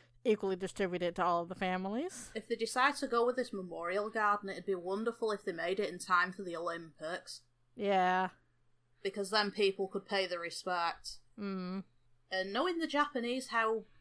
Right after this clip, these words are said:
Speaker 2: good they are at repairing and building things, they could easily do it.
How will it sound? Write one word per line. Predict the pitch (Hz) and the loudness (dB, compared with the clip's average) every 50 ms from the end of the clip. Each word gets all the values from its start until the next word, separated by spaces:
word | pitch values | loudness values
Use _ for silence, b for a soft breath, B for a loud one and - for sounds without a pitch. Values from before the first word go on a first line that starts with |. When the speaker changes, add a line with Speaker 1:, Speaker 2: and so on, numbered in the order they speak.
| - - - - 190 180 | -20 -20 -20 -18 -10 -4
Speaker 2:
good | - 196 208 202 - | -2 -2 -2 0 0
they | 233 220 214 | 0 4 6
are | 214 208 202 196 | 8 8 8 6
at | 190 175 - - _ - - - - | 4 0 -2 -6 _ -20 -12 -6 -2
repairing | 202 202 196 - 214 190 196 214 214 214 208 202 196 | -2 -2 0 2 2 4 4 4 2 0 -2 -4 -6
and | 185 180 | -6 -2
building | 165 170 180 190 202 220 220 220 | 2 2 2 2 0 -2 -4 -6
things, | 220 - 214 214 208 - | -4 -4 -4 -4 -4 -4
they | 180 185 190 202 | -4 -4 -4 -4
could | - 202 185 | -4 -2 -2
easily | 175 175 170 160 - 160 147 160 156 | -2 -2 -4 -6 -8 -8 -8 -8 -6
do | 165 160 165 175 180 | -6 -4 -2 0 0
it. | 185 185 | 0 -2